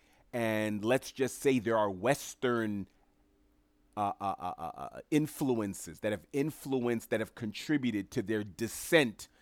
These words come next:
into poverty. And sanctions, let me explain something to people out there. When you hear the word sanction being used so liberally,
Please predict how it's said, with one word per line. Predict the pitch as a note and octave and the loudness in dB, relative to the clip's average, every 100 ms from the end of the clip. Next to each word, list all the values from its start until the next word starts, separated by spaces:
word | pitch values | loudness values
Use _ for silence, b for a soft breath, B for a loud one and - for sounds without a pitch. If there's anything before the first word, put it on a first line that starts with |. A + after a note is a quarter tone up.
| b | b
into | B2+ A2+ B2 F#2+ _ - | -6 -2 0 -2 _ -2
poverty. | C#3 B2+ F#2+ D#2 G1+ _ b b b _ _ _ _ _ _ _ _ _ _ _ - | 6 6 4 -4 -16 _ b b b _ _ _ _ _ _ _ _ _ _ _ -2
And | B2 | -2
sanctions, | - - F#3+ G3+ - - A2 C#2+ G1+ - - - | -2 0 2 2 0 -2 -2 -4 -12 -18 -12 -6
let | E3 | -4
me | A3 | -6
explain | - - C3+ A2+ | -10 -6 -2 -2
something | F#2+ G2 E2 F2 | -2 -6 -8 -12
to | F2 | -12
people | - E2+ E2 | -10 -12 -10
out | D#2 D2 - | -10 -10 -14
there. | - - - | -18 -18 -10
When | A2+ | -4
you | C#3+ | -2
hear | D#3 | 0
the | F3+ F3+ | 0 0
word | C#3+ B2 | 0 -2
sanction | - - C#3+ C#3 - A#2+ | -6 -2 0 0 -2 -4
being | F#2+ A2+ G#2+ | -2 0 -2
used | G#2 A#2 B2+ A2 - - | -2 -2 -2 -2 -8 -12
so | - G#2 | -4 -2
liberally, | F#2 G2+ B2+ A2+ G2 D#2+ C2+ - | -2 0 0 0 -4 -6 -12 -16